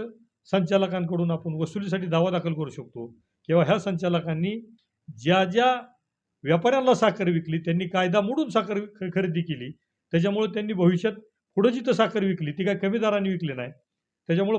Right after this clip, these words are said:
फरकाचे पैसे त्यांच्याकडून वसूल करण्यासाठी योग्य त्या न्यायालयात दाद मागितली पाहिजे. ही बाब पृथ्वीराज बापूंना माहिती असताना आतापर्यंत बापूंनी ह्या विषयावर चकार शब्द काढला नाही,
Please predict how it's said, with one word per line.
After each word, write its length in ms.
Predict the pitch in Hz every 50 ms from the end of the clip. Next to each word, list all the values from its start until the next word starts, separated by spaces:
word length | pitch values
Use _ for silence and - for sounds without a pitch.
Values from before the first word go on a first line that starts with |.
| 165 -
फरकाचे 320 | 170 165 170 247 240 247
पैसे 240 | - 233 214 165 202
त्यांच्याकडून 480 | 185 196 196 175 196 190 185 190 190 180
वसूल 260 | 180 160 170 185 170
करण्यासाठी 680 | 180 175 165 165 147 147 151 127 131 120 120 120 - _ _ _ -
योग्य 220 | 165 170 165 196
त्या 140 | 175 185 170
न्यायालयात 320 | 165 160 160 156 165 160
दाद 180 | - 147 147 143 139
मागितली 300 | 139 131 123 120 123 123
पाहिजे. 240 | 120 120 110 104 110 _ _ _ _ _ _ _ _ _ _ _
ही 180 | _ - 220 254
बाब 260 | 220 214 233 233 233
पृथ्वीराज 340 | - 226 214 233 233 233 233
बापूंना 380 | 202 226 208 226 233 220 226 214
माहिती 300 | 190 185 180 175 170 240
असताना 400 | 208 165 - 196 165 135 123 120 - _ _ _ _ _ _ -
आतापर्यंत 500 | - 160 160 - 202 180 208 202 208 202
बापूंनी 500 | 202 226 180 190 170 170 - 185 190 196
ह्या 140 | 180 147 175
विषयावर 420 | 190 180 165 170 - 160 170 185 220 - - _ _ _ _ -
चकार 240 | - 170 - 247 226
शब्द 260 | - - 220 185 180
काढला 340 | 196 165 185 170 151 151 147
नाही, 180 | 135 127 117